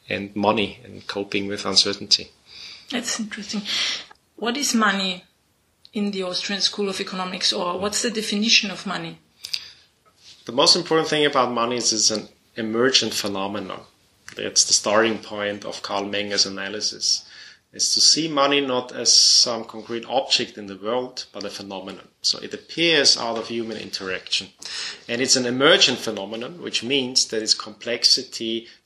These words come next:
Speaker 1: tends to be higher than its simplest elements. So it's not just coins or something, it's the whole complex phenomenon that arises out of human interaction.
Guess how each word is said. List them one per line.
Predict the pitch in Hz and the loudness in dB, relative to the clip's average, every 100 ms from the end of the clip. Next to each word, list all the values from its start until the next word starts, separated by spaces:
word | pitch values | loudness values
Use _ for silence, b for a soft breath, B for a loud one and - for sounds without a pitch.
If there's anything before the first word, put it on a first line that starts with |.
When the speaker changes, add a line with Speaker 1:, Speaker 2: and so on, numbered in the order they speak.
| _ | _
Speaker 1:
tends | 110 110 | -2 -2
to | - | -2
be | 110 117 | -6 -8
higher | 110 110 127 143 131 107 | -6 0 6 6 6 2
than | 101 107 | -2 -10
its | 101 - | 0 2
simplest | 123 113 101 - | 2 -2 -4 -4
elements. | 107 107 - - - | -6 -10 -14 -2 0
So | 113 | 4
it's | 107 | 2
not | 147 | 2
just | - 107 - - | -2 0 0 0
coins | - 113 113 113 | -6 -4 -2 0
or | 104 | -2
something, | 113 113 113 110 | -2 -6 -10 -4
it's | - - | -2 -2
the | |
whole | - 120 120 113 | -6 -8 -6 -8
complex | - 120 113 104 - | -10 -10 -6 -2 -2
phenomenon | - 104 110 113 104 | -2 -8 -8 -8 -8
that | 104 - 107 | -8 -8 -4
arises | 107 107 120 131 117 107 - | 0 4 6 6 6 4 2
out | 113 117 | -2 -6
of | 117 - | -8 -6
human | 113 110 113 | -6 -6 -8
interaction. | 104 - 98 110 - 156 | -8 -10 -10 -4 -4 -4